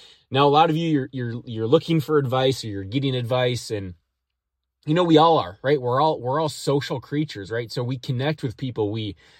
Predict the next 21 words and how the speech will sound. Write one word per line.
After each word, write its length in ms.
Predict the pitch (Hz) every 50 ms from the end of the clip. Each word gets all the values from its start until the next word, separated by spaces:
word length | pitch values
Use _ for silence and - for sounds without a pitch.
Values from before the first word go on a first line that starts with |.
| _ _ _ _ _ _ _ _ _
we, 300 | 117 120 131 131 127 127
uh, 340 | 120 113 113 110 107 104 -
we, 380 | - 113 107 113 117 117 117 117
we 160 | 113 113 117
grow 400 | 104 101 104 110 127 139 160 185
with 240 | 180 160 135 - -
people. 260 | - 120 117 90 98
We 120 | 92 95 90
talk 360 | - 135 147 160 165 156 -
with 140 | 139 123 -
people. 320 | - 120 104 - 101 98
We 140 | 101 104 95
connect, 580 | - - 113 113 127 139 143 127 110 - -
right? 180 | 127 127 123 113
We're 200 | 104 120 120 127
all, 160 | 151 160 -
we're 180 | 110 120 127 143
all 80 | 151
searching 600 | 143 - - - - 151 160 156 - - 156 143 123
for 180 | - - 127
connection. 760 | 120 - - 120 110 117 120 123 120 - - 101 85 80 -